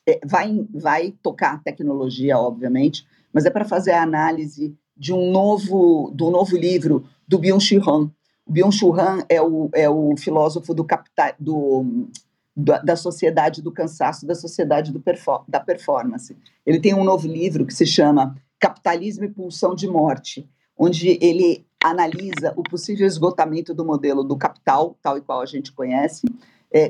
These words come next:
quais seriam, é, as novas tendências políticas a partir do impacto da tecnologia na nossa vida.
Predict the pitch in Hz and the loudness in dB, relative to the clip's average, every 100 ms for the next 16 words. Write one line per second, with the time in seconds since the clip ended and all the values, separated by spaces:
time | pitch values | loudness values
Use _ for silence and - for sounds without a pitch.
0 | - 175 202 - 214 165 151 147 139 - | 0 -2 -2 -2 -4 -2 -2 0 0 0
1 | 151 143 - 151 135 151 156 165 - 165 | 0 0 0 -2 -2 -2 0 -2 -2 0
2 | 156 147 147 147 143 - - 185 156 180 | 2 4 4 4 0 -4 0 0 0 -6
3 | - - 226 214 - 170 180 147 - 180 | -10 -4 -2 -2 -2 -2 -2 -2 -6 -4
4 | 180 147 165 170 170 185 - 180 175 - | -4 -4 -10 -4 -2 -2 -4 -8 -8 -6
5 | 151 156 156 143 147 147 156 160 151 151 | -10 -6 -2 0 -2 -2 0 2 0 -4
6 | 175 165 127 131 | -4 -4 -4 -4